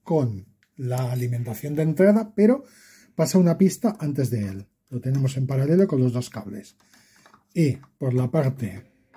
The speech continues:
posterior vemos que tiene las dos entradas. Esta entrada de aquí va con una pista que se funde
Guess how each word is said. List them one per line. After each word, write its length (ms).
posterior 760
vemos 400
que 140
tiene 480
las 260
dos 220
entradas. 720
Esta 240
entrada 340
de 80
aquí 380
va 320
con 160
una 240
pista 340
que 140
se 220
funde 540